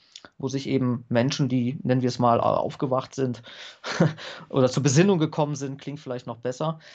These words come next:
äh, dass die na-, einen Ansprechpartner haben. Aber im Endeffekt, gut, jeder ist seines Glückes Schmied, ja. Also ich kann jetzt auch nicht die Menschen total aus ihrer Verantwortung sa-, nehmen und sagen, "Ja, ihr werdet ja auch alle nur von, äh, der ominösen Gruppen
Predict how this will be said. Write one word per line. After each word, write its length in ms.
äh, 140
dass 200
die 380
na-, 280
einen 140
Ansprechpartner 840
haben. 360
Aber 300
im 120
Endeffekt, 480
gut, 320
jeder 260
ist 140
seines 320
Glückes 260
Schmied, 400
ja. 380
Also 240
ich 120
kann 160
jetzt 160
auch 200
nicht 260
die 80
Menschen 520
total 300
aus 140
ihrer 200
Verantwortung 600
sa-, 420
nehmen 280
und 100
sagen, 240
"Ja, 160
ihr 160
werdet 240
ja 120
auch 180
alle 180
nur 360
von, 440
äh, 160
der 80
ominösen 480
Gruppen 420